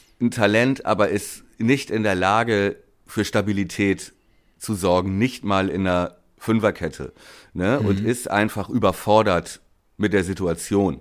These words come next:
Speaker 1: Und ich glaube, auch wie er aufgetreten ist, äh, von Anfang an, die Nervosität, also ich glaube, man tut ihm keinen Gefallen, wenn man ihn wieder von Anfang an spielen lässt.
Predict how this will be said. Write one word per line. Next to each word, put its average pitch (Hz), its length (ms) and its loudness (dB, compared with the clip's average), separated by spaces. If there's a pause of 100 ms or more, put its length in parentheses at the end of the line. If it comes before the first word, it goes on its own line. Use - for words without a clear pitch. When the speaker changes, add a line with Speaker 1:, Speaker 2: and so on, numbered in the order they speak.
(580)
Speaker 1:
Und 107 160 -2
ich - 100 -10
glaube, 101 460 4 (600)
auch 107 240 -2
wie 113 120 0
er 104 140 4
aufgetreten 107 640 0
ist, 110 360 -2
äh, 101 340 0
von 101 220 -2
Anfang 104 380 -2
an, 98 280 -2
die 98 220 -6
Nervosität, 98 800 -2
also 98 160 -6
ich 104 160 -10
glaube, 123 320 4
man 107 160 0
tut - 240 -8
ihm 110 120 -2
keinen 107 280 0
Gefallen, 104 540 -2 (520)
wenn 104 220 4
man 104 200 2
ihn 95 440 -2 (960)
wieder 107 260 2
von 95 160 0
Anfang 92 320 0
an 82 140 -2
spielen 80 320 -2
lässt. 67 300 -10